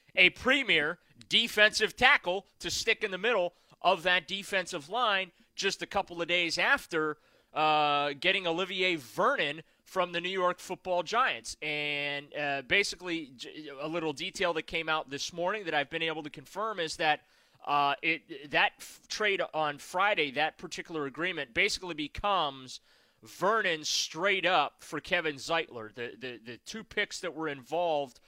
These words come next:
uh, one thirty-three that was supposed to be coming to the Browns, one fifty-five that was supposed to be going to the Giants,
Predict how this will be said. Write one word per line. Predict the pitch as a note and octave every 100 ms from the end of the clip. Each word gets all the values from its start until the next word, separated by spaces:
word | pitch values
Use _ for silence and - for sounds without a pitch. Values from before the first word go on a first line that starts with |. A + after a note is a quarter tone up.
| - _ -
uh, | C3
one | C3 A#2 E3 F#3+
thirty-three | G#3 F#3 E3+ D#3 F3 E3+
that | D3
was | D3
supposed | - E3+ -
to |
be | D3
coming | - D#3 D#3
to | D#3+
the | B2+
Browns, | A#2 C#3+ D#3+ D#3+ D#3 C#3+
one | D3+
fifty-five | D#3+ D#3+ C#3+ B2+ D3+ D3+ D3
that |
was | C3+ C3
supposed | D#3 D3
to | C#3
be |
going | B2 C#3+ C#3
to | B2
the |
Giants, | G#2+ D#3+ D#3+ D#3+ D3+